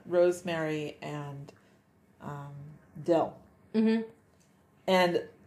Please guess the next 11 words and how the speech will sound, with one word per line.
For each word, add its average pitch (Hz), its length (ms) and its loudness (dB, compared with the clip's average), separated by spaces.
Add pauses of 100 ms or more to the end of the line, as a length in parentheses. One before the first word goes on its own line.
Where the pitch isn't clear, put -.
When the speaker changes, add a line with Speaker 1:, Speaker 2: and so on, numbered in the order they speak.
(320)
Speaker 1:
like 170 280 2
you, 160 200 4
I 156 120 2
had 151 300 0
run 151 200 -2
out 151 200 -2
of 156 200 -4
my 165 200 -2
rosemary 185 560 4
store. 226 520 6
Speaker 2:
Yep. 196 320 4